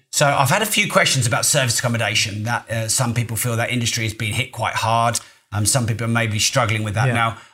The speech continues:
Speaker 1: Um, Mark and I do a bit of that, but not a huge amount. Um, but on our Progressive Property Supporter programme, the first Deep Dive Ask Me Anything live is gonna be with Kevin Paneskis, who's our resident service accommodation trainer,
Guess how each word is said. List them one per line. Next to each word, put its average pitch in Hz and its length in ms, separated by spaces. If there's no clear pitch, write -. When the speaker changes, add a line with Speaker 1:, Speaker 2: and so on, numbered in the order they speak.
Speaker 1:
Um, 127 160
Mark 180 200
and 156 80
I 139 80
do 131 120
a 123 40
bit 160 200
of 127 120
that, 156 200
but 139 80
not 131 140
a 120 40
huge 139 300
amount. 98 360
Um, 120 260
but 131 180
on 160 260
our 131 380
Progressive 131 460
Property 123 240
Supporter 123 460
programme, 107 640
the 117 80
first 143 720
Deep 139 240
Dive 131 260
Ask 131 240
Me 127 80
Anything 123 400
live 113 320
is 117 100
gonna 120 240
be 117 140
with 117 160
Kevin 107 260
Paneskis, 113 640
who's 110 240
our 107 220
resident 113 440
service 110 440
accommodation 107 500
trainer, 113 380